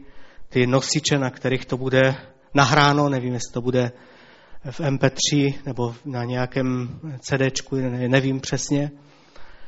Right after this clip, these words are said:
Na tom nezáleží, ale bude dobré, když si to poslechneme.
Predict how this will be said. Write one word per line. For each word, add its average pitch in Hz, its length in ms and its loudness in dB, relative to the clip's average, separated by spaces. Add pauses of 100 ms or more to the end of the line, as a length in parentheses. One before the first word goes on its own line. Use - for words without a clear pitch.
(640)
Na 127 80 -2
tom 127 180 0
nezáleží, 143 720 0 (240)
ale 139 460 -2 (200)
bude 165 220 -4
dobré, 160 260 4
když 120 240 -2
si 151 100 -4
to 135 220 4 (100)
poslechneme. 135 720 -2